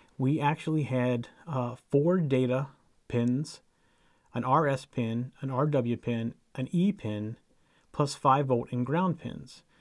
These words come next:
So the actual pins used in the Arduino was actually seven, 'cause we used four data, we didn't use eight. However, you optionally can use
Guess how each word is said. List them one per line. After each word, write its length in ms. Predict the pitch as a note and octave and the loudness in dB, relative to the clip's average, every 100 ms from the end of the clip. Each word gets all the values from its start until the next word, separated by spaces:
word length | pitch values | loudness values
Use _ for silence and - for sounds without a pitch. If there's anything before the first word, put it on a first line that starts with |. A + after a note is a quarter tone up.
| _ _ - | _ _ -4
So 360 | - D3 C#3+ | 4 6 6
the 140 | C#3+ D#3 | 4 4
actual 300 | F3+ - D#3 | 2 -4 -2
pins 380 | F#3+ F3+ D3+ | 2 4 4
used 240 | D#3+ D3+ C#3 | 0 0 0
in 60 | |
the 100 | C3 | 0
Arduino 580 | C3 A#2+ A#2 F3+ A3 D3 | 0 -4 -2 2 4 4
was 140 | A#2 B2+ | 2 0
actually 280 | C3 A#2 | -4 -6
seven, 400 | - - C#3+ B2 | -4 -2 -2 -4
'cause 120 | - B2 | -2 2
we 100 | D#3 | 2
used 300 | C3+ A#2 - | 2 -2 -4
four 260 | D#3 C#3 | 0 2
data, 260 | A#2 A2+ B2+ | 0 -2 -2
we 100 | B2+ | -2
didn't 160 | B2 | 0
use 140 | B2 C#3 | -2 -2
eight. 260 | A#2 C3 - _ - _ | -4 -6 -8 _ -20 _
However, 340 | C3+ B2+ B2 | 0 2 2
you 160 | C3 C3 | 0 4
optionally 420 | B2+ B2 - B2+ | 6 4 2 -2
can 160 | A#2 A#2+ | 0 0
use 180 | A2+ | 0